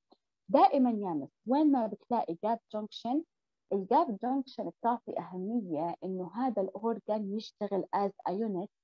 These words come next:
بالرغم من إنه مالتي سيلولر. شو يعني؟ يعني القلب يا مس هو عبارة عن مالتي سيلولر أورجان، فيه كتير خلايا، لكن هاي الخلايا بتشتغل مع بعضها البعض as a unit كوحدة واحدة.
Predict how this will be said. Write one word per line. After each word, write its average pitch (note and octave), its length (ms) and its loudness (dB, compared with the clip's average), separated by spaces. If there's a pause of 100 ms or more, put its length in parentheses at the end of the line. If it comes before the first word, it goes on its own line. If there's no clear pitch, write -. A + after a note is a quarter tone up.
(120)
بالرغم F#3+ 460 -4
من E3+ 180 -6
إنه F3 220 -6
مالتي D#3 420 -6
سيلولر. A#3 360 -2 (180)
شو - 160 -2
يعني؟ D3+ 320 -2 (640)
يعني G3+ 240 4
القلب C4 440 4
يا G#3 180 2
مس F#3 440 -8
هو G3+ 140 -2
عبارة A3+ 420 2
عن G#3 200 0
مالتي C4 480 2
سيلولر G#3+ 460 -2
أورجان، F3+ 360 2 (100)
فيه G#3+ 160 -2
كتير D#4 300 0
خلايا، E3 480 -6 (560)
لكن G#3 300 2
هاي F#4 260 4
الخلايا F3+ 680 -2 (140)
بتشتغل G#3+ 420 -2
مع F#3+ 160 -4 (100)
بعضها A3+ 300 -2
البعض G3 360 -2 (180)
as G3+ 160 0 (160)
a F#3 40 0
unit F#3+ 280 -4 (200)
كوحدة F#3 440 -2
واحدة. D#3 360 -2